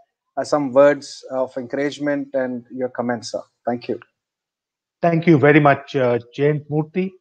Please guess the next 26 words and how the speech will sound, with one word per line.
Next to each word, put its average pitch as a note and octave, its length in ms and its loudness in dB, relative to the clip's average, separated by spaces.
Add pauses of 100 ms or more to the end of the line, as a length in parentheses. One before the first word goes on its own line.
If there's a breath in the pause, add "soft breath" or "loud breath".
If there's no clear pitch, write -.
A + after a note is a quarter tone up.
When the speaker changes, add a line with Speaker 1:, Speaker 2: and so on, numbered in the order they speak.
(140)
Speaker 2:
I C3+ 100 -2
know C#3+ 260 0
that, B2+ 220 2 (220)
uh, A#2 240 2 (440)
like B2 320 0
me, C#3+ 320 2
many D3 280 4
other C3+ 160 4
organizations, B2+ 1080 0
uh, A#2 180 -2 (540 loud breath)
many D3+ 300 4
other C3 180 4
companies C#3 760 -2 (1120)
all D#3 280 10
over C#3 200 6
the A#2+ 120 4
world A#2+ 360 4 (600)
have B2 180 -8 (100)
undergone C#3+ 640 2 (1120)
a, C3 100 -4 (300)
a A#2+ 160 -2
dramatic C#3+ 580 0 (160)
time C3+ 380 0 (400)
in C#3 100 -8
the A#2+ 100 -2
last C3 360 2